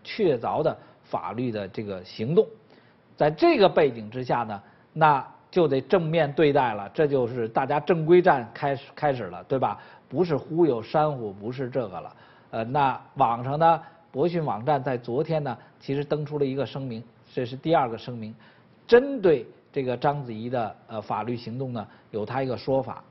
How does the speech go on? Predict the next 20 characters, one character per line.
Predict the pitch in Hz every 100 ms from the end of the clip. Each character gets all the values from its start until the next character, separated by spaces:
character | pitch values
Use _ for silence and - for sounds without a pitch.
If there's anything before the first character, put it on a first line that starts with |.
| _
第 | - 190
一 | 262
个 | 180
声 | - 170
明 | 143 143
呢， | 131 117 - _
就 | - 135
是 | 127
说 | 131 139
他 | 139 147
们 | 143 135
接 | - 156 151
到 | 147 127
了 | 113 101 101
章 | 139 127
子 | 123
怡 | 110 107 135 - _ _
律 | 151 156
师 | 123 - 139
的 | 127 98